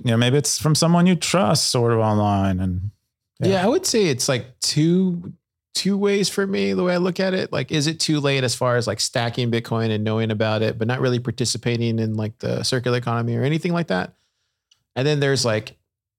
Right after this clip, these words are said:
Speaker 2: um, is it too late to, like, get involved in Bitcoin? Obviously, no, right? So I feel like there's two different kind of too lates.
Speaker 1: Yeah.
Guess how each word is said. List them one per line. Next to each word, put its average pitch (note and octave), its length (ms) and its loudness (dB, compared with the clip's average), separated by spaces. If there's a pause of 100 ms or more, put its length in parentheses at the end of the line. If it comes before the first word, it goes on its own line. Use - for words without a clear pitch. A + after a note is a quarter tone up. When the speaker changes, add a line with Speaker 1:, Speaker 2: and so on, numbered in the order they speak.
(380)
Speaker 2:
um, G#2 640 -2
is A#2+ 160 -4
it G#2+ 100 -8
too C3 220 0
late A2+ 240 -2
to, - 120 -2
like, G2+ 260 -4
get B2 100 -2
involved G#2 540 -2
in C#3 120 -4
Bitcoin? C3+ 720 -4
Obviously, A2 460 -4
no, A2 280 0
right? G#2+ 400 0 (200)
So A#2 340 0
I - 560 -12
feel - 80 -20
like B3 120 -6
there's D#3+ 200 0
two C3+ 300 -2
different A#2 260 -2
kind A2 160 -2
of G#2 80 -2
too A2+ 200 -2
lates. - 600 -4 (800)
Speaker 1:
Yeah. E3+ 260 0